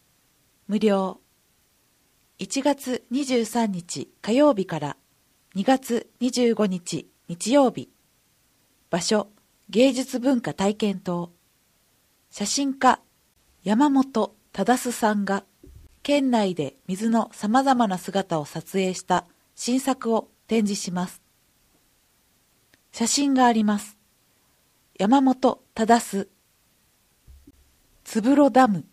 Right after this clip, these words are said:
二、二千二十三年、一部分。令和五年度、地域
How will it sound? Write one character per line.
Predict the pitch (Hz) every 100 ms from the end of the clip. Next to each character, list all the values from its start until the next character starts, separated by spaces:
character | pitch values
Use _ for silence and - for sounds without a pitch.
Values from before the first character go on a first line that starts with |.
| _ _ _ _
二、 | 175 190 - _ _ _ _ _ _ _ _ -
二 | 196
千 | 294 285 165
二 | 196 254
十 | 220 185
三 | - 170 160
年、 | 156 151 - _ _ _
一 | - 170 240
部 | 240
分。 | 185 143 - _ _ _ _ _ _ _ _ _ _ _ _ _ _ _ _ _ _ _ _ _ 226
令 | 311 262
和 | 220
五 | 185
年 | 185 214 180
度、 | 143 - _ _ _ _ -
地 | - 285
域 | - -